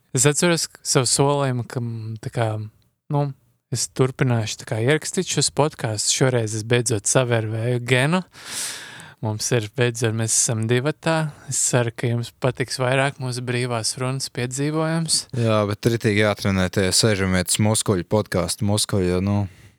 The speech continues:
Speaker 2: citādi jūs paši dzirdēsiet, tad... Paši dzirdējāt, kā sākās un kā turpinājās, cik daudz brīvāk runājām.
Speaker 1: Jā, tā kā atskatoties uz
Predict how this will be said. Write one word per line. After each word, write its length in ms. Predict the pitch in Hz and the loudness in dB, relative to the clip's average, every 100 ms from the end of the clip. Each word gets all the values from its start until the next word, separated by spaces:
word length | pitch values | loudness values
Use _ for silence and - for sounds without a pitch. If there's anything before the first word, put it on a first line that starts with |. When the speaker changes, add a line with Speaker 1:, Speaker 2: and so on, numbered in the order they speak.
| _ _ _ _ _ - | _ _ _ _ _ -10
Speaker 2:
citādi 360 | 113 113 98 87 _ _ _ _ _ _ _ _ _ _ _ - | -2 0 0 -4 _ _ _ _ _ _ _ _ _ _ _ -2
jūs 160 | 143 | 0
paši 340 | - 143 - 107 | 4 2 2 0
dzirdēsiet, 580 | 113 101 92 - 90 - | 0 2 0 0 -4 -2
tad... 240 | 92 85 - _ _ - | -2 -4 -14 _ _ 0
Paši 240 | 117 110 | 0 0
dzirdējāt, 720 | 107 117 110 98 90 87 90 - | 0 0 2 0 0 -2 -6 -4
kā 220 | 101 92 90 | -2 0 -2
sākās 640 | - 113 101 85 90 - | 0 0 0 -4 -4 -6
un 100 | 98 | -4
kā 240 | 101 90 87 | 0 0 0
turpinājās, 760 | - 110 - 92 87 85 87 - - - - | -2 -4 -2 -2 -2 -2 -4 -4 -4 -6 -8
cik 200 | - 98 | -8 -4
daudz 220 | 95 95 | 0 -2
brīvāk 480 | 98 104 101 90 - | 0 0 0 -2 -4
runājām. 560 | 104 101 92 90 87 87 - _ _ _ _ - | -2 0 2 0 -2 -6 -12 _ _ _ _ -8
Speaker 1:
Jā, 200 | 117 107 107 - - | -4 -4 -6 -12 -20
tā 140 | - 123 | -10 -2
kā 200 | 110 113 | 0 0
atskatoties 720 | - - - 113 - 110 - | -2 -4 -2 -4 -2 -6 -4
uz 160 | 110 | -4